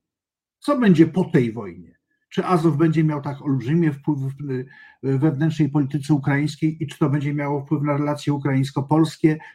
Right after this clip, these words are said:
Czy to będzie oznaczało, że w Polsce będzie wygrywała skrajna prawica? To są ważne pytania. Ja tych pytań nie słyszę w mediach i nie dlatego tylko, że są ludzie leniwi.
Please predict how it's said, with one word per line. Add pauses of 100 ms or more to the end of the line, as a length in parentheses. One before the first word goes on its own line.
Czy
to
będzie
oznaczało,
że
w
Polsce
będzie
wygrywała (320)
skrajna
prawica? (640)
To
są
ważne
pytania. (520)
Ja
tych
pytań
nie
słyszę
w
mediach (260)
i
nie
dlatego
tylko,
że
są
ludzie
leniwi.